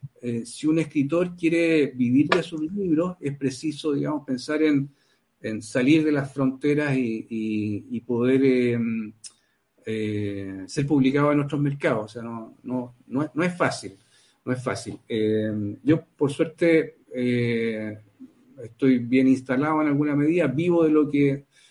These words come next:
no solo de lo que escribo en libros, sino que hago talleres de escritura, eh, a veces hago libros institucionales,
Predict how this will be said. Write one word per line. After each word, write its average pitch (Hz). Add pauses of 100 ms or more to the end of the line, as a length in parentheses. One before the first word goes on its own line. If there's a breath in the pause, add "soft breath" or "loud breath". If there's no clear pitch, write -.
(140)
no 139
solo 180
de 180
lo 165
que 151
escribo 165
en 165
libros, 180
sino 147
que 143
hago 147
talleres 135
de 127
escritura, 147
eh, 117
a -
veces 123
hago 127
libros 131
institucionales, 127